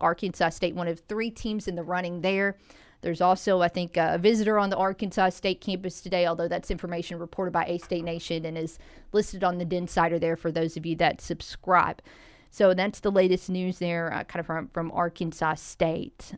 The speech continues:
Um, again, light, light at the end of the tunnel in terms of the departures. I don't know if we're gonna see another one for football or not, uh, but it should just be incoming news from here on out. There is one still national story to watch,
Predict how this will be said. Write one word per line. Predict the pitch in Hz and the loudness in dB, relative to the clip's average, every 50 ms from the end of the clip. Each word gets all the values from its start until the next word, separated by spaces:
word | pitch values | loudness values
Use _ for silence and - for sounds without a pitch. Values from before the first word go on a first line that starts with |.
| - - | -8 -2
Um, | 175 175 175 165 160 160 160 - 196 - _ _ _ _ _ _ _ _ _ _ _ _ - - - _ _ _ _ _ _ _ _ _ _ - - _ _ _ _ _ - | 0 2 4 4 4 2 0 -4 -8 -10 _ _ _ _ _ _ _ _ _ _ _ _ -20 -20 -20 _ _ _ _ _ _ _ _ _ _ -20 -20 _ _ _ _ _ -10
again, | 185 165 190 185 170 160 160 - - | -4 -2 0 0 0 -2 -6 -8 -4
light, | - 185 185 190 190 - - | 0 2 2 2 0 -2 0
light | 202 196 202 214 | 4 4 6 6
at | 220 196 | 4 2
the | - - | 2 0
end | 214 220 | 0 0
of | 220 | 0
the | 196 208 | 4 8
tunnel | - - 220 214 196 170 165 170 - - - | 8 10 10 10 8 6 2 0 -4 -4 0
in | 202 220 | 0 0
terms | 208 - 262 240 233 240 - | 4 6 6 6 6 6 6
of | 226 208 208 | 6 6 6
the | - 240 | 6 6
departures. | 262 247 220 - 269 226 220 220 - 214 220 | 6 6 6 6 8 8 8 6 4 6 8
I | 233 233 | 10 10
don't | 247 269 | 10 10
know | 262 269 277 | 10 10 10
if | 262 | 10
we're | 262 285 | 10 6
gonna | 277 285 339 | 4 4 2
see | 339 - 392 | 4 4 4
another | 302 277 285 294 285 | 6 6 4 4 4
one | 294 269 | 2 2
for | 269 262 254 | 2 0 0
football | 262 320 311 240 285 285 277 269 | 2 2 2 6 6 6 8 8
or | 262 | 8
not, | 247 247 269 320 370 392 370 - - - - - - - - - - - - _ - - | 8 8 8 10 8 6 4 0 -10 -20 -20 -20 -20 -20 -20 -20 -20 -20 -20 _ -8 -4
uh, | - 220 220 - - 202 | 0 2 2 2 2 2
but | 196 220 202 | 2 2 2
it | 208 - 226 | 2 0 0
should | - 262 254 214 | 0 0 0 2
just | 202 226 233 233 - 196 | 2 0 0 0 0 0
be | 185 208 208 202 | 2 2 2 0
incoming | - - - 220 233 240 233 - 226 190 180 175 170 170 | 0 4 4 6 6 4 4 4 2 4 4 2 0 0
news | 165 160 160 160 160 160 - | -2 -2 -2 -2 -4 -4 -4
from | - - 175 165 160 151 | -2 -2 0 0 0 -2
here | - - - - 185 175 165 | -6 -10 -6 -2 0 0 2
on | 165 160 | 0 0
out. | 160 160 160 160 - | 0 0 0 0 2
There | - 233 277 | 2 4 4
is | 294 277 262 | 4 2 4
one | 254 302 339 359 349 | 6 6 6 6 4
still | - - 320 285 269 254 214 | 0 4 6 8 8 8 6
national | - 226 220 220 220 233 240 - - 233 208 190 | 4 4 4 4 4 2 0 0 -2 -4 -4 -4
story | - - - 202 196 190 185 180 | -4 -4 -4 -2 0 0 0 0
to | 180 | 0
watch, | 165 175 180 180 175 170 - - - - | 0 2 2 2 2 0 0 -2 -6 -12